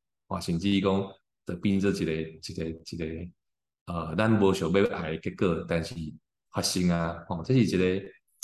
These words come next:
呃，心理战、认知战里面较恐怖的代志啦吼，要袂输像病毒共款吼，无声无息。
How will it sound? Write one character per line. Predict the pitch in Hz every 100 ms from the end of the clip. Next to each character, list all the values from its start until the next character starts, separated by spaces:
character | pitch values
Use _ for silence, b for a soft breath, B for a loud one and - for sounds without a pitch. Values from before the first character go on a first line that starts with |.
| - _ -
呃， | 90 90
心 | 87 - 131
理 | 104
战、 | 123 117
认 |
知 | 117 113
战 | 110
里 | 87
面 | 107 101
较 | 110 120
恐 | - 123
怖 | 120 - 85
的 |
代 | 85 82
志 | - - 87
啦 |
吼， | 87 85 90
要 | 101
袂 | 92
输 | 87
像 | 95 87 -
病 | 110
毒 | 90 87
共 | 90 87
款 | 104 95
吼， | 87
无 | 90 95
声 | - 123 107
无 | 90 95
息。 | - -